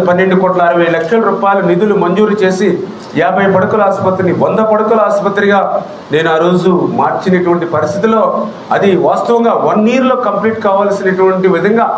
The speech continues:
అగ్రిమెంట్ ఉంటే ఈవేళ ఐదు సంవత్సరాలైనా కూడా అది ప్రారంభించుకోలేనటువంటి పరిస్థితి. ఆ వంద పడకల ఆసుపత్రికి సంబంధించినటువంటి ఎక్విప్‌మెంట్ కానీ ఇవి కానీ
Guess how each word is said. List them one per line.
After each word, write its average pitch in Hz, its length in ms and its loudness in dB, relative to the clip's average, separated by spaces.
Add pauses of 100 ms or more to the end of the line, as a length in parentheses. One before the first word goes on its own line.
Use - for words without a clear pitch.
(340)
అగ్రిమెంట్ 180 500 0
ఉంటే 165 180 -2
ఈవేళ 131 200 2 (120)
ఐదు 208 140 2 (120)
సంవత్సరాలైనా 208 640 0
కూడా 180 140 2 (520)
అది 147 140 0 (100)
ప్రారంభించుకోలేనటువంటి 180 1120 0
పరిస్థితి. 180 340 -4 (580)
ఆ - 40 2 (100)
వంద 214 200 2 (540)
పడకల 220 340 0
ఆసుపత్రికి 208 440 -2
సంబంధించినటువంటి 185 760 0
ఎక్విప్‌మెంట్ 190 460 0
కానీ 170 140 2
ఇవి 160 120 -4
కానీ 170 200 0